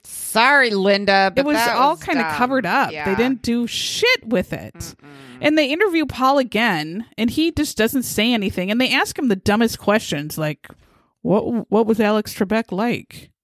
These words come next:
Speaker 2: I mean, they don't ask him any
Speaker 1: <laughs>
Speaker 2: shit about, like, obviously you're the
Speaker 1: Right.
Speaker 2: one, only one who would go in there and fuck with her bags.
Speaker 1: Right.
Speaker 2: Uh, my God, just nothing. They didn't get anything from him. Her autopsy comes. Well, they find f-, one,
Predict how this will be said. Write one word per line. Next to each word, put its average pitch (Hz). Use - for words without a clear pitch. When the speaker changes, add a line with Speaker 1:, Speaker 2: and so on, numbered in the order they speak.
Speaker 2:
I 277
mean, 370
they 370
don't 370
ask 427
him 415
any 392
Speaker 1:
<laughs> -
Speaker 2:
shit 370
about, 269
like, 240
obviously 370
you're 269
the 330
Speaker 1:
Right. 285
Speaker 2:
one, 262
only 330
one 320
who 381
would 349
go 359
in 403
there 392
and 381
fuck -
with 440
her 403
bags. 381
Speaker 1:
Right. 170
Speaker 2:
Uh, -
my 311
God, 285
just 277
nothing. 254
They 202
didn't 254
get 262
anything 240
from 220
him. 165
Her -
autopsy 269
comes. 143
Well, 277
they 233
find 262
f-, -
one, 226